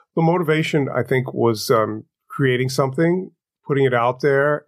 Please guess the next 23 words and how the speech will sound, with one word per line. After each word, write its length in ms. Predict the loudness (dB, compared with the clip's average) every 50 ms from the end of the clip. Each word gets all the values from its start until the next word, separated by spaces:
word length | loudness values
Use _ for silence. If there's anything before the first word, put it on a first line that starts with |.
| _
and 140 | -6 -6 -4
seeing 500 | -4 -2 0 0 2 2 2 2 2 2
where 300 | 2 2 2 2 0 0 -2
it 140 | -2 -4 -4
would 160 | -4 -8 -4
go 460 | -2 0 0 2 2 0 -2 -4 -6 -12 _ -16 -6
without 460 | -2 0 2 2 2 2 0 0 -2
you 460 | -2 -2 0 0 0 0 0 -2 -6 -10 _ _
watching 540 | -6 -2 0 0 0 0 -2 -4 -2 0
over 400 | 2 2 2 0 0 -2 -2 -2
it. 160 | -2 -4 -4 -8 _ _ _ _ _ _ _ _ _ _ _ _ _ _ _ _ _
You 120 | -2 0
know, 60 | 2
you 160 | 2 0 0 -2
create 320 | -2 0 0 2 2 2
a 20 |
dialogue 680 | 0 -2 0 0 2 0 0 0 0 2 2 0 0 0 -2
with 100 | -2 0
other 220 | 0 2 2 2
writers, 580 | 2 2 0 0 0 0 0 0 0 -2 -4 -8
kind 240 | -8 -6 -4 -2 -2
of 120 | -4 -4 -2
unspoken. 840 | -2 -2 -2 -2 -4 -2 -2 -2 0 0 0 2 2 0 0 -4